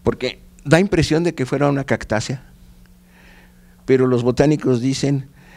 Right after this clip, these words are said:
eh, que ese es ololiuqui. Hay un ololiuqui, entre comillas, en forma de arbusto, con espinas, que sería este, que está en otro de los murales.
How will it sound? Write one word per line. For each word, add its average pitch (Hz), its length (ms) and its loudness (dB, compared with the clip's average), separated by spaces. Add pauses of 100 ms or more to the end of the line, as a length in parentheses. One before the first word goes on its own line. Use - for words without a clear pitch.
(120)
eh, 92 480 -2
que - 80 2
ese 139 140 -2
es - 80 -2
ololiuqui. 135 520 0 (2250)
Hay 180 220 2
un 196 140 4
ololiuqui, 135 720 2 (540)
entre 101 280 -2
comillas, 107 640 -2 (560)
en 101 100 0
forma 131 340 2
de 104 100 0
arbusto, 110 560 -2 (480)
con 101 180 2
espinas, 113 680 -4 (2500)
que 104 100 -6
sería 107 320 -2
este, 117 300 -2
que - 100 -12
está 101 140 -6
en 101 80 -4
otro 101 240 -4
de 92 80 -2
los 90 160 0
murales. 101 540 0